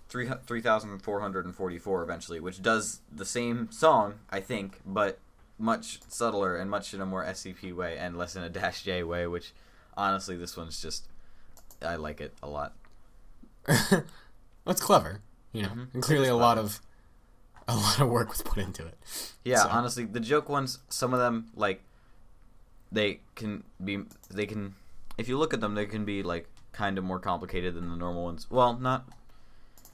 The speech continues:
Speaker 1: it says
Speaker 2: Sometimes
Speaker 1: here that
Speaker 2: they
Speaker 1: some,
Speaker 2: can be.
Speaker 1: sometimes they're harder to write, and I guess they are, 'cause you gotta be funny at the same time as being cool and weird.
Speaker 2: <laughs>
Speaker 1: Um, but yeah, there's a lot of them. The, the, I mean, the numbers go up to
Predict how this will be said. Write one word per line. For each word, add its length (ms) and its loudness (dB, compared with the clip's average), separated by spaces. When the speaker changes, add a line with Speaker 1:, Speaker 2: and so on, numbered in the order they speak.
Speaker 1:
it 120 4
says 160 8
Speaker 2:
Sometimes 200 12
Speaker 1:
here 60 10
that 60 6
Speaker 2:
they 60 2
Speaker 1:
some, 180 8
Speaker 2:
can 100 0
be. 40 -6
Speaker 1:
sometimes 540 6
they're 140 8
harder 320 6
to 100 4
write, 320 2
and 100 -4
I 60 0
guess 260 2
they 140 2
are, 180 4
'cause 100 -8
you 80 -4
gotta 140 2
be 100 -4
funny 320 -4
at 60 -8
the 60 -10
same 260 -8
time 200 -4
as 60 -10
being 280 -10
cool 300 -6
and 100 -8
weird. 220 -6
Speaker 2:
<laughs> 460 -18
Speaker 1:
Um, 500 2
but 120 -4
yeah, 120 0
there's 180 0
a 60 0
lot 200 6
of 120 2
them. 240 0
The, 140 0
the, 340 2
I 100 6
mean, 140 4
the 80 6
numbers 500 6
go 200 4
up 160 2
to 340 0